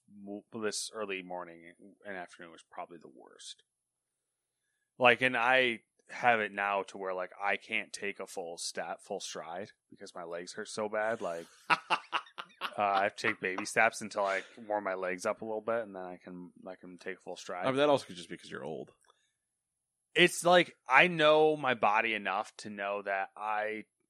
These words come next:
Speaker 1: I, I shredded muscle at this point. Like, it's, it's that,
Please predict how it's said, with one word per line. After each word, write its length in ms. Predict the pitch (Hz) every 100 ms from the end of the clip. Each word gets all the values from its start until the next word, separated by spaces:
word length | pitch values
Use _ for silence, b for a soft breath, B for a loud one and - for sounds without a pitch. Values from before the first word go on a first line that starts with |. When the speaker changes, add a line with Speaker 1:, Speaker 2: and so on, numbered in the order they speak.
| _ -
Speaker 1:
I, 260 | 120 131 143 - _ _
I 140 | 123 131
shredded 760 | - - - 131 123 113 101 92 _ _
muscle 520 | 123 98 92 - - _ -
at 160 | 107 -
this 160 | 95
point. 340 | - 95 87 90
Like, 220 | 95 95
it's, 300 | 107 123 - b b b
it's 200 | - 151
that, 240 | - 123